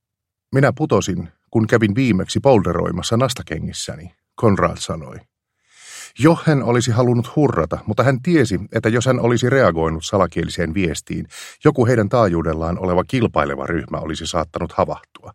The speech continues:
Tai vielä pahempaa, joku salakuunteleva toimittaja olisi saattanut hoksata, että he olivat löytäneet ruumiin.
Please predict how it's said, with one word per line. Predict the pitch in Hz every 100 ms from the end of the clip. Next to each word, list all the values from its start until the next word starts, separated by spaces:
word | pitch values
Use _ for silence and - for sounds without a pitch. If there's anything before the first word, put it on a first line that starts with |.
| _ - - - _ _ -
Tai | 101
vielä | 104 104 -
pahempaa, | 151 87 82 - 62 - -
joku | 127 - -
salakuunteleva | 147 135 - 104 87 85 78 87
toimittaja | 113 101 82 80 - 85 -
olisi | 123 117 120
saattanut | 156 147 - 95 -
hoksata, | 131 127 78 78 76 - - _
että | 110 -
he | 107 87
olivat | 85 82
löytäneet | 127 110 80 76 -
ruumiin. | 101 78 73 - -